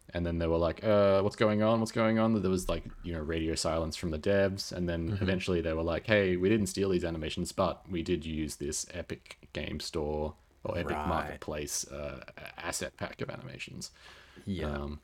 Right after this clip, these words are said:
Speaker 1: they traced it back and found out that, yes, indeed, the people that had uploaded those animations to the Epic Store had used some, like, you know, scraper technology to rip the animations from,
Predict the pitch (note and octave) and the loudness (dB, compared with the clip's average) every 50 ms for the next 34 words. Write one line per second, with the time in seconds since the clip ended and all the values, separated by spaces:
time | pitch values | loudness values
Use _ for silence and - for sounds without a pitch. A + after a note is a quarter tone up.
0 | _ _ E2 - - A2 G#2 F#2+ - F2+ - - E2+ E2 - - F2+ F2 - F2 | _ _ -6 0 2 2 2 2 0 -4 -2 -2 -2 -2 -2 -4 -6 -4 -2 -4
1 | E2 D#2+ D#2+ E2 E2 E2 - F2 E2 - E2 F2 F2 E2+ E2+ - F#2 F2+ E2 D#2 | -4 -2 0 0 0 0 0 -4 -4 -4 -2 0 0 0 0 -2 -2 -2 -2 0
2 | E2 D#2+ D#2+ D2+ D2+ - E2+ E2 - G2 F#2 G2 F#2 F2+ F2 E2+ F2 E2+ - F2+ | 0 0 0 -2 -2 -4 -4 0 0 -2 0 2 0 0 0 0 -2 -2 0 0
3 | F#2+ - - A2 A2 G#2+ A2 A2 G#2 G#2+ G#2+ A2 G#2+ G#2+ - A2 A2 A2 A2 A2 | 0 2 4 4 4 4 4 4 4 4 4 4 4 2 0 0 2 2 2 2
4 | A2 - A#2+ A2+ A2 - - - A#2+ A2+ A2 G#2+ A2 A2 A2+ - A2 - - - | 2 2 0 0 0 -2 -2 0 0 2 2 2 2 2 0 -2 -6 -6 -2 0
5 | A2+ A2 G#2+ G2+ F2 F2 E2 D2+ D#2+ D#2 D2+ D2 - - E2+ D2+ D#2 D#2+ D#2+ D2+ | 2 2 2 4 4 2 2 2 0 -2 -2 -2 -2 -2 -2 -2 -2 -2 -2 -2
6 | D2+ C#2+ C#2+ - - - E2 D2+ - - D2 - - - - D#2+ D#2 D#2+ - - | -2 -4 -4 -6 -8 -8 -8 -6 -6 -6 -6 -6 -6 -4 -4 -6 -6 -6 -4 -4
7 | F2 D2+ D#2 D2+ - - - - - D#2+ D2+ D#2 D#2 D2+ D#2+ E2 D2 D#2 D2+ - | -2 -2 -2 -4 -6 -8 -8 -6 -4 -4 -2 -2 -4 -4 -2 -4 -4 -4 -6 -4
8 | - E2 D2+ D2 D#2+ - - - - _ _ _ - F2+ F2 D2+ - - - D#2 | -4 -2 -2 -2 -4 -4 -6 -16 -20 _ _ _ 0 0 0 0 0 -4 -4 -4
9 | D2+ D2+ D2+ D2+ D2+ D2 D2 - - - D#2 D2+ - - - - D#2 D2+ D2 D2 | -4 -2 -4 -4 -4 -4 -4 -4 -6 -6 -6 -8 -8 -8 -8 -6 -6 -6 -4 -6
10 | D#2 D2+ D#2 | -6 -8 -10